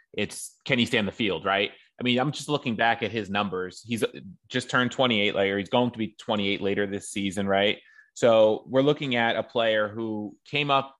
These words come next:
with Palermo at eighteen years old in Serie A, got relegated, went to B, brought them back up. At twenty years old, sc-, had thirteen goals and ten assists for Palermo, right?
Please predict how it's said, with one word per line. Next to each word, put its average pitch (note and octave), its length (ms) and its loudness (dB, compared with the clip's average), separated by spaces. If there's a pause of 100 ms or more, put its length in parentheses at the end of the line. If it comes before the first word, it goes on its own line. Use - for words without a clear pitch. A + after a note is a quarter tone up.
with A2 160 -8
Palermo A2+ 300 0
at F#2+ 60 0
eighteen G#2+ 300 -4
years A2+ 200 -2
old G2 300 -2 (140)
in G2+ 80 -12
Serie G2+ 240 0
A, F#2 300 0
got G#2 180 -2
relegated, G#2+ 360 2
went G#2+ 140 -6
to G#2 80 -8
B, G2+ 200 -2
brought G#2 240 0
them G#2 100 -2
back G2+ 280 0
up. G#2 220 0 (340)
At G#2+ 120 -4
twenty C#3+ 220 0
years A#2 140 2
old, A2+ 160 2
sc-, - 200 -14
had G#2+ 180 -6
thirteen A#2+ 300 -2
goals G#2+ 180 2
and F2 100 -10
ten G#2 140 -4
assists F#2 320 -6
for G2 80 -6
Palermo, F#2 500 -2
right? F2+ 260 -2